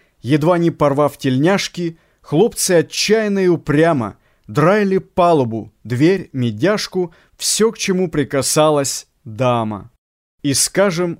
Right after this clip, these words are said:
отнюдь не открыв секрета, что множество самых серьёзных людей на счастье хранят амулеты-приметы,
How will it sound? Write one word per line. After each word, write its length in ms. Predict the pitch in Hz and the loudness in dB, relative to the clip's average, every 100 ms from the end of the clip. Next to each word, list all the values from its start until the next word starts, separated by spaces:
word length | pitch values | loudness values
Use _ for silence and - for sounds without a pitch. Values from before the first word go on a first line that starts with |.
| - | -2
отнюдь 440 | 147 - 220 214 | -2 -2 -6 -4
не 100 | 185 | -4
открыв 380 | 170 - 160 143 | -4 -2 -4 -4
секрета, 680 | - 123 139 202 208 98 - _ _ _ | -6 -6 0 -2 -2 -8 -12 _ _ _
что 280 | - - 160 | -8 0 2
множество 720 | 160 190 151 165 - 147 151 | 4 2 0 -2 -2 -2 -2
самых 480 | - 170 165 151 - | 0 0 0 -2 -4
серьёзных 720 | - 139 147 151 123 123 123 | -2 0 2 0 0 -6 -4
людей 520 | 123 107 165 185 165 _ _ _ - | -6 0 -2 -2 -8 _ _ _ -4
на 220 | 127 131 | -2 0
счастье 680 | - - 208 208 - 196 | -2 0 0 0 -4 -4
хранят 560 | 185 175 165 165 165 - - | -2 0 2 2 -2 -6 -4
амулеты-приметы, 1400 | 131 127 123 160 165 165 - 139 127 127 123 - 98 | -2 0 0 -2 -2 -8 -4 -2 0 0 -2 -6 -14